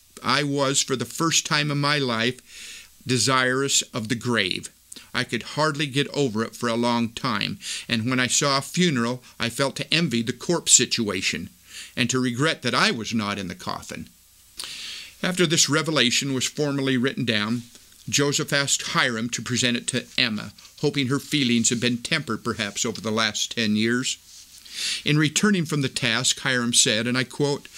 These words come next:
"I have never received a more severe talking to in my life.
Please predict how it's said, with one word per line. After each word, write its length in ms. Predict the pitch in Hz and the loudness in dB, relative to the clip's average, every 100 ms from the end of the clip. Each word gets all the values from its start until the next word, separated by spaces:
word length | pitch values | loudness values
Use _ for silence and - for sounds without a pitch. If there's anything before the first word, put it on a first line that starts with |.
| - - | -10 -4
"I 140 | - 156 | 2 2
have 140 | 170 | 4
never 260 | 165 190 196 | 4 6 4
received 500 | 185 - 170 170 151 | 4 4 6 4 2
a 60 | |
more 240 | 160 160 160 | 2 2 2
severe 340 | - 143 160 | 2 2 0
talking 400 | 160 147 143 151 | 0 -2 0 -2
to 200 | 131 147 | 2 2
in 80 | 139 | 2
my 160 | 135 131 | 2 2
life. 400 | 113 98 101 | 2 0 -4